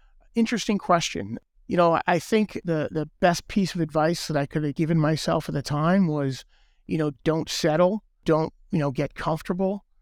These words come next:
kind of be the person that agitates a little bit, always ask questions, shows curiosity. You know, I, I think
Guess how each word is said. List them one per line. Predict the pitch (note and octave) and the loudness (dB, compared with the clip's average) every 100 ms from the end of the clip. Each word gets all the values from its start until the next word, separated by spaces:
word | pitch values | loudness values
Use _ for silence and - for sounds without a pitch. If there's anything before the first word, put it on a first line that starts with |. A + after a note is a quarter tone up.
| - | -2
kind | E3 D3 | 0 2
of | C#3 B2 | -2 -6
be | D#3+ E3 E3 D#3+ | -4 -2 -2 -2
the | D3+ | -2
person | - E3 - D#3 | 0 -2 0 -2
that | C3+ | -2
agitates | D3 D3+ E3+ - E3+ - | -4 -4 -6 -4 -4 -2
a | D#3+ | -4
little | D#3+ E3 | -2 -2
bit, | D#3 D#3+ E3 - | 0 0 -2 -4
always | D#3+ E3 E3 | -4 -2 0
ask | D3+ D#3 - | -2 -2 -4
questions, | F3 D#3 - E3+ E3 D#3+ - _ _ _ - | -2 -2 -2 -2 -2 -4 -10 _ _ _ -10
shows | - E3 D#3+ | -4 -2 -4
curiosity. | - F3+ E3 D3+ D3 D3 D#3+ D3+ D#3 D3+ - _ _ _ | -2 0 2 2 2 0 -2 0 0 -2 -6 _ _ _
You | F#3+ | -2
know, | D#3 | 2
I, | E3 | 2
I | F3 D#3 | 0 -4
think | - F#3 F3+ | -2 -2 -2